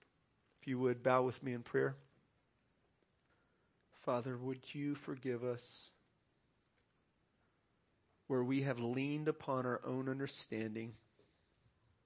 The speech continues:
where we have clinged with tight fists to our rights, our preferences, our desires. I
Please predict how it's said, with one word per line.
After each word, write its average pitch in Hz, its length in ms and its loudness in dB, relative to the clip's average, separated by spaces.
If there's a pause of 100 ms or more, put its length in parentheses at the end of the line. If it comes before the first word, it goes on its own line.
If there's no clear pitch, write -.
(680)
where 123 140 2
we 135 180 4
have 131 220 4
clinged 160 800 0
with 139 380 -2
tight 156 400 4 (320)
fists - 580 2 (640)
to - 160 -4 (100)
our 139 220 8
rights, 131 960 2 (2000)
our 127 120 6
preferences, 123 1160 0 (1300)
our 127 160 4
desires. 117 920 0 (1800)
I 123 80 0